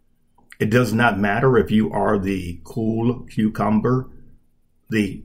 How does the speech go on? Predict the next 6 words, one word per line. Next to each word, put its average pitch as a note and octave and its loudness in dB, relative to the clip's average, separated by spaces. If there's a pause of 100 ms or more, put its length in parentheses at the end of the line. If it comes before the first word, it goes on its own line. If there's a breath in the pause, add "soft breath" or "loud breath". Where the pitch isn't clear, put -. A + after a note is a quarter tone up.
perfectionist, A#2 -4 (180)
skeptic, - 0 (720)
people C#3 2
pleaser, C#3+ 0
or B2 0
controller. C3+ 0